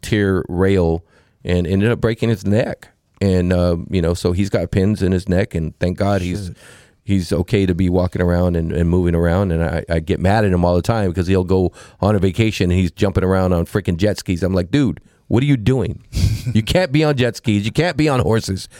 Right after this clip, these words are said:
Speaker 1: You got lucky once. Don't, don't push the shit." You know what I mean? So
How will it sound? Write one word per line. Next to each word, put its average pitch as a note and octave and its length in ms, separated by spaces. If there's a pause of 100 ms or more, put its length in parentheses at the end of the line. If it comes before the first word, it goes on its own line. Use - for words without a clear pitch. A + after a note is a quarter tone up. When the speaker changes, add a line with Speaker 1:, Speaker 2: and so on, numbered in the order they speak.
(440)
Speaker 1:
You C3+ 200
got F3+ 200
lucky E3+ 280
once. C#3 420 (140)
Don't, D3+ 340
don't C#3+ 220
push F3+ 260
the A2 100
shit." - 320 (540)
You - 80
know D3+ 80
what D#3 80
I D#3+ 60
mean? E3 220
So A2 300